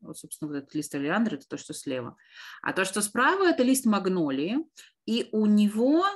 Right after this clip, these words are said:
у неё, эм, эм, один из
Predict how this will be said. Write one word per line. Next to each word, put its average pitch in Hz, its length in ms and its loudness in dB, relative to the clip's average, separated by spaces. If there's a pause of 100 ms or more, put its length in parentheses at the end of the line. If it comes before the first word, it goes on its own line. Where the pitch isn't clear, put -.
(200)
у 196 100 -4
неё, 202 640 0 (160)
эм, 156 1040 -2 (720)
эм, 165 1080 0
один 175 380 0
из 151 300 -2